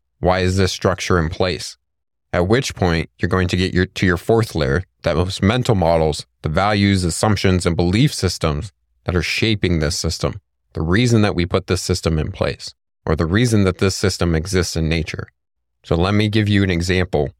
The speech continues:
of how you might use this iceberg model to illustrate these steps. Let's say you want to address the problem of the rising rates of type two diabetes among children. You might first ask,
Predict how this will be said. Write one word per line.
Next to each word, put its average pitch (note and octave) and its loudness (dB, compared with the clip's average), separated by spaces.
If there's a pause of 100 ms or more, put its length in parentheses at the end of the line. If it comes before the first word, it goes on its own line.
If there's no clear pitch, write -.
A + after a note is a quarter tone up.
(120)
of G2 -2
how G2 0
you F#2 0
might F#2 0
use E2 -2
this E2+ -4 (140)
iceberg E2 -2
model F2 0
to - -6
illustrate G2 0
these E2 -2
steps. - -6 (460)
Let's G2+ 2
say D3+ 2
you B2+ 6
want A#2+ 4
to A2+ 4
address A2 2
the G#2 -2
problem F2+ 0 (160)
of F#2 -2
the F2+ 2
rising G2 2
rates F#2 0 (120)
of F#2+ -6
type G2+ -4
two F2+ 0 (260)
diabetes F2 -2
among E2 0
children. F#2 -2 (600)
You G#2 2
might A2 0
first A2+ 0
ask, F2+ -2